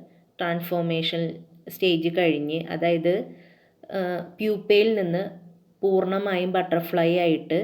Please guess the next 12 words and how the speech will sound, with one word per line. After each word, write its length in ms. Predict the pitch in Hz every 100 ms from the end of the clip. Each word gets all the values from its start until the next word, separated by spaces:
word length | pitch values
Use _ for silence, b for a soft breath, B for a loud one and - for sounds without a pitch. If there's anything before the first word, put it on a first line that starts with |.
| 247 B B -
ചിറക് 360 | 196 185 175
വിരിച്ച് 340 | 196 180 170 185 180
പറന്ന് 440 | 185 170 156 160 190 - 170
ആകാശത്തിലേക്ക് 1000 | 170 165 165 170 165 160 160 160 185 196 170
ഉയരുന്ന 540 | 175 170 170 170 170
ഒരു 160 | 196 180
സിറ്റുവേഷനിലേക്ക് 920 | 190 185 170 165 160 156 156 151 175 220 -
നിങ്ങൾ 340 | 180 165 160 202 - B B B B 175
വന്നു 400 | 180 180 190 220
ചേരും 440 | 233 180 165 190 214
എന്ന് 240 | 190 175
തന്നെയാണ് 600 | 196 180 165 165 147 143